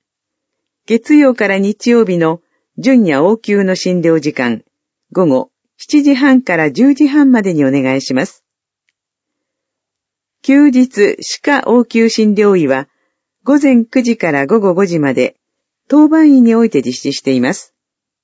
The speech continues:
なお、受診されるときは、必ず事前に当番医へ連絡してください。また、当番医の変更などについては、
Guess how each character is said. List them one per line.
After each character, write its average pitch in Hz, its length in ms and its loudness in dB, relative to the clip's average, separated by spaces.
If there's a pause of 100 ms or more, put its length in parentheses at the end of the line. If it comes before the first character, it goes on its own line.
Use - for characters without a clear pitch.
(640)
な 214 120 0
お、 180 60 2
受 175 140 -2
診 233 200 0
さ 226 140 -4
れ 220 120 0
る 208 80 -2
と 208 120 -2
き 196 120 -4
は、 170 180 -2 (280)
必 196 140 -2 (280)
ず 180 320 -2
事 165 220 -6
前 247 160 2
に 220 300 2
当 269 240 2
番 285 260 2
医 165 80 0
へ 123 80 0
連 147 160 0
絡 151 220 -4
し - 80 -8
て 139 100 -4
く 143 80 -4
だ 147 120 -4
さ 151 180 -4
い。 117 120 -6 (1120)
ま 180 100 -10
た、 190 200 -4 (200)
当 302 220 2
番 294 280 4
医 214 60 2
の 170 140 0
変 262 260 0
更 277 220 2
な 262 140 2
ど 226 80 -2
に 190 160 -4
つ 233 100 -2
い 220 100 0
て 160 120 -2
は、 131 220 -4